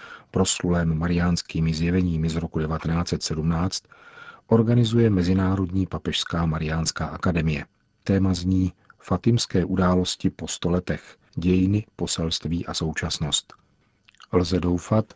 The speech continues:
píše ve jmenovací listině Petrův nástupce, že nová společná bádání ctitelů Nejsvětější Panny Marie dodají novou inspiraci a poskytnou duchovní pomoc naší době.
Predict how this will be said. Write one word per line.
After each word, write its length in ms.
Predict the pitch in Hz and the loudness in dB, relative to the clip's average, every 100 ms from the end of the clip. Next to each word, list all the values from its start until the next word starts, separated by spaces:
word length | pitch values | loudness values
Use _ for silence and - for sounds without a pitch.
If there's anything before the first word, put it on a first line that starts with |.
| _ | _
píše 320 | 85 80 - | -6 -4 -2
ve 80 | 87 | -2
jmenovací 540 | 82 80 85 82 - 85 | -2 -2 -4 -4 -2 0
listině 440 | 85 - 95 76 | 0 -2 -4 -4
Petrův 360 | 73 - 78 85 | -6 -8 -6 -4
nástupce, 540 | 85 - 87 - 82 - - - - - - | -4 -4 -6 -4 -4 -6 -20 -20 -20 -16 -2
že 140 | 92 | 2
nová 300 | 95 104 117 | 2 4 2
společná 600 | 107 - 107 107 - 98 | 0 2 2 2 0 0
bádání 640 | 87 87 87 90 92 90 80 | 0 0 2 2 2 2 0
ctitelů 540 | - - 87 92 85 | -2 -4 0 2 2
Nejsvětější 720 | 82 80 - 85 92 87 - - | 0 0 -2 -2 0 0 -2 -2
Panny 240 | 85 82 | 0 2
Marie 400 | 85 87 92 92 - - - - | 2 2 2 0 -2 -20 -18 -4
dodají 480 | 90 98 110 110 101 | 0 2 4 4 4
novou 360 | 90 92 101 | 2 2 2
inspiraci 680 | 110 101 - 98 85 - 80 - _ _ | 0 -2 0 0 0 -4 -6 -8 _ _
a 80 | - | -6
poskytnou 640 | - 90 - 87 104 92 | -4 -4 -4 -2 2 2
duchovní 440 | 85 - 98 107 98 | 0 0 2 2 0
pomoc 400 | 98 95 - - | 0 -2 -2 -4
naší 320 | 80 - 85 | -4 -2 -2
době. 340 | 87 80 73 | 0 -2 -4